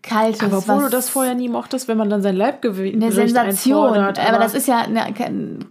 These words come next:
Speaker 1: Eis ist ja auch immer eine Sensation, also im Sinne von, äh, äh, ähm, sag mal schnell, äh, ja, reizt die Sinne, weil's kalt
Speaker 2: Mhm.
Speaker 1: ist.
Speaker 2: Mhm.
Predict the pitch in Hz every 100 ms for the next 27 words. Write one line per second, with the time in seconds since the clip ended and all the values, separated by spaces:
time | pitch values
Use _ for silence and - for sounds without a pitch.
0 | - 220 262 262 247 220 226 240 233 220
1 | 214 214 208 247 285 247 185 104 202 196
2 | 196 220 220 208 196 196 - 190 190 180
3 | 175 - - - 180 175 170 170 175 -
4 | - _ _ _ _ _ _ _ _ _
5 | _ - _ - 185 180 175 165 165 156
6 | - _ _ 185 190 180 - 175 170 170
7 | _ - - _ _ _ _ _ - 202
8 | 190 180 190 202 190 226 226 - 247 202
9 | 233 294 202 196 190 - 226 - 190 190
10 | 175 - - 180 180 170